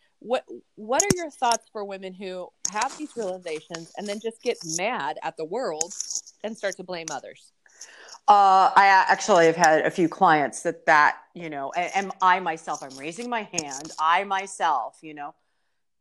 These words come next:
Speaker 2: got angry when I realized I had made choices that kept me in a, a twenty-eight year marriage that I, it was unhealthy for me. Um,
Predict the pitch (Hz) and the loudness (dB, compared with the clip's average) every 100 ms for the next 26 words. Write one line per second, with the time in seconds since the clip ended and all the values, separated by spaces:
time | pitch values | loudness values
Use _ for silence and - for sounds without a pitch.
0 | 170 185 170 165 170 165 165 156 156 156 | -10 0 2 2 -2 -6 -8 -8 -8 -8
1 | 147 151 160 160 156 147 147 - - 156 | -8 -6 -6 -4 -2 -4 -8 -14 -10 -4
2 | 151 147 147 139 - 165 156 151 143 143 | -4 -4 -8 -12 -14 -12 -8 -8 -8 -10
3 | 123 170 160 156 - 170 160 165 147 - | -14 -12 -10 -10 -6 -6 -4 -6 -6 -4
4 | 147 - 175 - 151 123 147 143 139 - | -4 -4 -10 -6 -8 -6 -6 -4 -4 -6
5 | _ _ _ 147 - 185 156 151 - 156 | _ _ _ -10 -6 -4 -2 -2 -4 -6
6 | 147 147 143 139 - 147 135 - 147 - | -6 -6 -4 -6 -4 0 0 0 -2 -2
7 | 156 143 143 139 143 - 139 - 135 120 | -8 -6 -8 -8 -10 -10 -12 -12 -14 -14
8 | - _ _ _ - _ _ - 180 165 | -20 _ _ _ -20 _ _ 0 2 2
9 | 160 | 0